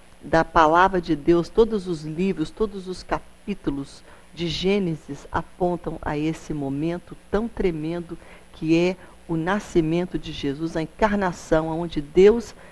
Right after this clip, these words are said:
se faz homem, se faz humano como nós. Um dos profetas que mais fala sobre isso de uma maneira, é, prof-, claro, profética, né, é o próprio profeta Isaías, que é um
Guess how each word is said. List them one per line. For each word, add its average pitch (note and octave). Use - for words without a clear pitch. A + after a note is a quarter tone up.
se -
faz F3+
homem, D#3
se D#3
faz D#3+
humano F3
como F3+
nós. D3
Um F3+
dos E3+
profetas E3+
que -
mais F3
fala F3+
sobre E3
isso E3
de E3
uma D#3
maneira, D#3
é, D#3
prof-, -
claro, D#3
profética, F#3
né, F3
é F#3
o G3
próprio G3
profeta F3+
Isaías, F#3+
que D#3+
é E3
um E3+